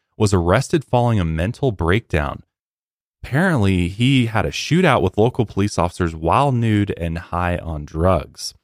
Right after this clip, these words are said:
Now, Corey Hammersley was allegedly very heavily involved in the drug scene at I U and was sentenced to twenty-four years in prison following the shootout.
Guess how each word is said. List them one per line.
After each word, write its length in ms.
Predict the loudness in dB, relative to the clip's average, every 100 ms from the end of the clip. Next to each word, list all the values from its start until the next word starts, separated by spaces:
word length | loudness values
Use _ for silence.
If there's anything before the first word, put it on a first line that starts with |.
| _ _ _
Now, 200 | -2 0
Corey 440 | 0 2 2 4 0
Hammersley 520 | 0 0 0 0 0
was 200 | 0 0
allegedly 340 | 0 0 -2
very 460 | -4 -2 0 0 -2
heavily 360 | -2 -2 0 0
involved 520 | 0 2 4 4 0
in 100 | -2
the 80 | -2
drug 320 | 0 0 -2
scene 460 | -6 -8 -8 -14 _ _ _ -6
at 240 | -4 -4
I 180 | -2 0
U 340 | 0 2 2 0
and 100 | -4
was 100 | -4
sentenced 380 | -4 -2 -4 -4
to 60 |
twenty-four 720 | -8 -8 -4 0 0 0 0
years 300 | 2 2 2
in 120 | 0 -4
prison 380 | -2 0 -2
following 420 | -2 -2 0 -2 -4
the 80 |
shootout. 580 | -10 -6 -2 0 -2 -8